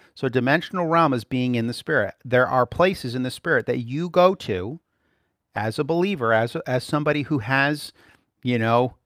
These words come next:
received the royal proclamation and said, "I'm in, I, I agree. Thank you, King of Kings. You're my king.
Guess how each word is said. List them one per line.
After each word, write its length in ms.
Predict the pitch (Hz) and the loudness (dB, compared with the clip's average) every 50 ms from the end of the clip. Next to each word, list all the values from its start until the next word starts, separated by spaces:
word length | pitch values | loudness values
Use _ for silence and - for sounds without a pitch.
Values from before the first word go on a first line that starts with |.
| - | -6
received 560 | - 123 143 147 - - - - 160 165 156 | -2 0 2 0 0 -2 -4 -4 -4 -4 -2
the 80 | 151 170 | -2 0
royal 280 | 156 156 165 165 165 160 | 2 2 4 4 4 2
proclamation 680 | - 175 170 170 - - 156 160 175 180 - - 135 | 4 4 4 4 4 0 -2 -2 -2 -2 -2 -2 -2
and 140 | 123 120 113 | -2 -4 -4
said, 340 | - - 127 123 120 117 - - | 0 2 2 4 2 2 0 0
"I'm 240 | 139 151 165 165 160 | 2 4 4 4 4
in, 260 | 165 180 156 131 123 | 4 2 2 2 2
I, 240 | 117 117 135 147 143 | 2 2 0 0 0
I 260 | - - 123 139 151 | -2 -2 0 0 2
agree. 500 | 147 131 117 113 123 143 156 139 113 95 | 2 0 0 -2 0 0 0 0 -2 -4
Thank 360 | - - 139 143 143 - - | -4 -4 -2 -2 -4 -4 -4
you, 320 | 156 151 151 156 160 170 - _ _ _ _ _ _ _ - | -2 -2 -2 -2 -2 -6 -10 _ _ _ _ _ _ _ -10
King 320 | - - 165 165 165 165 | -4 -2 0 0 2 0
of 140 | 160 - - | 0 -2 -2
Kings. 640 | - 175 175 175 180 185 190 190 - - - - _ _ _ _ _ _ _ _ - | -4 -2 -2 -2 -2 -4 -6 -8 -10 -14 -20 -20 _ _ _ _ _ _ _ _ -4
You're 160 | 135 151 143 | -2 0 0
my 180 | 139 139 156 | 0 0 -2
king. 440 | 151 - - 156 160 151 117 101 120 | -2 -4 -2 -2 -2 -2 -4 -6 -12